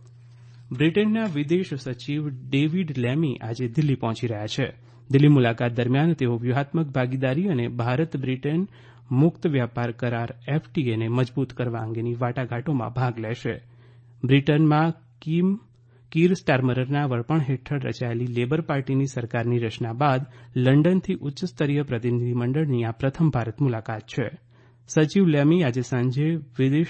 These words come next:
મંત્રી ડોક્ટર એસ જયશંકર સાથે મુલાકાત કરશે. તેઓ વાણિજ્ય મંત્રી પિયુષ ગોયલ અને રાષ્ટ્રીય સુરક્ષા સલાહકાર અજીત ડોભાલ સાથે પણ ચર્ચા કરશે. દરમિયાન તેઓ પ્રધાનમંત્રી નરેન્દ્ર મોદી સાથે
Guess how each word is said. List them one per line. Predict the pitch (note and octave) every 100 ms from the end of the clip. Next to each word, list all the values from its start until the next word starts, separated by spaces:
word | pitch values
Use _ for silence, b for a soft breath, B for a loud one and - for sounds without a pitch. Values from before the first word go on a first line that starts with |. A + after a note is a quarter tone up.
| D3
મંત્રી | C3+ B2+ C#3+ E3+ F#3+
ડોક્ટર | C#3 A#2 B2+ A2+
એસ | A#2 -
જયશંકર | C3+ D#3 E3 D#3
સાથે | C3+ A#2 -
મુલાકાત | C3+ B2+ G#2+ A2 G#2+
કરશે. | A2+ A#2+ - - B B B -
તેઓ | C#3
વાણિજ્ય | C#3 C3+ D3+ F3+
મંત્રી | F3+ E3+ F#3+
પિયુષ | C#3+ C#3 C3+ -
ગોયલ | C3 D3+ F#3
અને | B2+ B2 B2+
રાષ્ટ્રીય | B2+ C3 E3+ E3
સુરક્ષા | C#3+ A#2+ - C3
સલાહકાર | C3+ A2+ A#2 C3 C3
અજીત | - C3 B2 A#2+ C3
ડોભાલ | B2+ D3+
સાથે | D#3+ A#2 A2+ B2
પણ | A#2 A#2
ચર્ચા | D3+ B2 A2
કરશે. | - A2+ - C#3 - b b b b
દરમિયાન | - C#3+ F3 F#3
તેઓ | F#3
પ્રધાનમંત્રી | E3+ C#3+ D3+ D3+ D3+ G3+
નરેન્દ્ર | F3 B2 A#2+ A#2
મોદી | A#2+ C3 D#3+
સાથે | - A#2+ A#2+ B2 C3